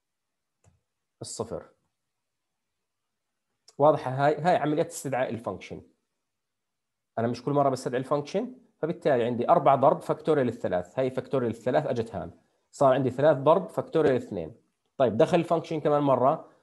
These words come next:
صارت اثنين ضرب فاكتوريال واحد، كمان مرة على الفانكشن صار عندي واحد ضرب فاكتوريال الصفر. فاكتوريال الصفر لما أجي أنفذها شو بصير عندي؟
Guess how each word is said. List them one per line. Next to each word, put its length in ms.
صارت 300
اثنين 380
ضرب 180
فاكتوريال 520
واحد، 380
كمان 240
مرة 220
على 120
الفانكشن 600
صار 140
عندي 160
واحد 440
ضرب 180
فاكتوريال 500
الصفر. 420
فاكتوريال 420
الصفر 540
لما 340
أجي 180
أنفذها 380
شو 160
بصير 280
عندي؟ 420